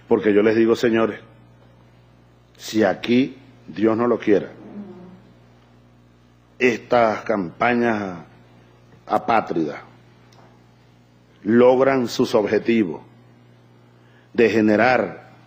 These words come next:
lo que ellos quieren generar, no crean que yo voy a defender banqueros. Mírenme bien los ojos, estoy mirando directo a la cámara. Aquí está mi verruga, ¿ven? Yo no voy a defender banqueros.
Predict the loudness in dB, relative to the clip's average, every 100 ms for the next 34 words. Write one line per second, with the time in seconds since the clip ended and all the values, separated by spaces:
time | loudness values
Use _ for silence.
0 | _ _ -2 0 2 2 2 2 0 2
1 | 0 0 2 0 -4 -14 -20 -20 -20 -10
2 | -6 0 0 0 2 4 4 2 2 2
3 | 2 2 4 4 2 0 0 2 2 0
4 | 0 0 0 -8 -20 -20 -20 _ _ _
5 | _ _ _ _ 2 2 2 2 2 2
6 | 0 0 0 0 -6 -18 -20 _ _ _
7 | _ _ -2 2 2 2 0 2 2 2
8 | 0 -2 -2 -2 0 0 -2 -6 -18 -20
9 | -20 -20 _ _ _ _ _ _ _ _
10 | _ _ _ -16 -6 0 2 2 4 2
11 | 0 -4 -14 -20 -20 -20 -18 -18 -18 -20
12 | -20 -20 -20 -20 -20 -20 -20 _ _ -10
13 | 2 4 6 4 4 4 6 6 4 2
14 | 2 2 2 2 2 2 4 2